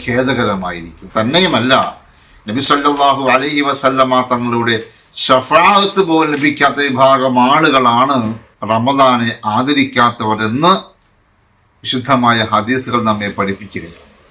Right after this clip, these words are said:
നാളെ മഹ്ശറയിൽ മീസാൻ എന്ന ത്രാസിന്റെ അടുക്കൽ നബി സല്ലല്ലാഹു അലൈഹി വസല്ലമ തങ്ങൾ തന്റെ ഉമ്മത്തുകളെ സ്വീകരിക്കാൻ വേണ്ടി നിൽക്കുന്ന ഒരു ഘട്ട-, ഘട്ടമുണ്ട്.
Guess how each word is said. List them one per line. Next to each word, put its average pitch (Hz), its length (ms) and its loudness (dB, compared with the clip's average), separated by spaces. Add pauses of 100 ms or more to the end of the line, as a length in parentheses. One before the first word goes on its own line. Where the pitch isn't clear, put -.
(1200)
നാളെ 113 240 2
മഹ്ശറയിൽ 131 760 0 (920)
മീസാൻ 151 520 2
എന്ന 147 120 -4
ത്രാസിന്റെ 147 580 0
അടുക്കൽ 123 520 -2 (580)
നബി 131 120 -2
സല്ലല്ലാഹു 156 640 2
അലൈഹി 147 280 2
വസല്ലമ 139 640 0
തങ്ങൾ 131 380 0 (400)
തന്റെ 135 220 -2
ഉമ്മത്തുകളെ 139 720 0
സ്വീകരിക്കാൻ 143 720 2
വേണ്ടി 123 220 0
നിൽക്കുന്ന 127 340 -4
ഒരു 123 80 2
ഘട്ട-, 110 440 -6
ഘട്ടമുണ്ട്. 113 540 -4